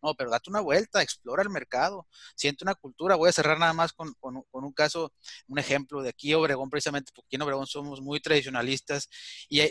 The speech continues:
y no cualquier negocio entra aquí, ¿no? O sea, hay una,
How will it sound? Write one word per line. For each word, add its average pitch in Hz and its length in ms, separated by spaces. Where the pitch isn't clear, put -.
y 156 60
no 160 100
cualquier 147 380
negocio 131 400
entra 117 300
aquí, 127 240
¿no? 131 100
O 117 40
sea, 113 260
hay 127 160
una, 147 180